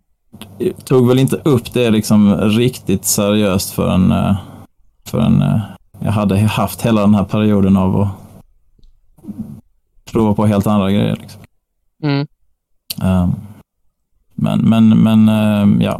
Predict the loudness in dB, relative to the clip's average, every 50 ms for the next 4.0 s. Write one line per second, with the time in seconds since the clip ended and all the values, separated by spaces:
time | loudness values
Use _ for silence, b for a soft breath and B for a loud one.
0 | -10 -14 -14 -10 -4 0 2 4 4 6 4 4 4 2 2 2 2 2 2 2
1 | 2 0 0 0 2 2 2 2 2 2 2 4 4 4 2 2 0 0 0 0
2 | 0 0 0 0 2 2 2 2 2 0 0 -2 -2 -2 0 0 0 0 0 0
3 | 0 0 0 0 0 -2 -4 -8 -6 -4 -2 -2 0 -2 -2 -4 -4 -4 -4